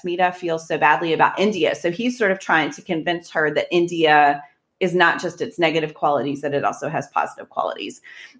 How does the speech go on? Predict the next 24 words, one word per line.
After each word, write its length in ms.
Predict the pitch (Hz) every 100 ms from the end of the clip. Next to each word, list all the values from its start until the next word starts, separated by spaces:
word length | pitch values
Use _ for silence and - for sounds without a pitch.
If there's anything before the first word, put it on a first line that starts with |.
| _
And 300 | 214 202 - 202
basically 600 | 208 247 330 320 262 226
the 120 | 190
narrative 440 | 175 180 220 214
just 260 | 190 175 -
goes 300 | 175 170 190
back 220 | 185 180
and 160 | 196 196
forth 520 | - 165 160 160 -
between 680 | 180 175 190 170 160 160 160 _ _
Smita's 420 | - 214 208 233
reporting, 1000 | 240 226 - 202 190 180 175 170 165 180 - _
her 140 | 190
travels 540 | 185 - 170 170 190
through 220 | - 196 -
India, 920 | 180 170 170 170 160 151 151 147 143 _
her 400 | _ - 175 165
getting 320 | 165 175 165 185
to 120 | 202
know 160 | 175 165
Mohan, 880 | 165 165 165 151 143 139 135 143 143 _ _
and 200 | 185 170
then 260 | 165 160 165
Meena 720 | 175 190 175 160 156 147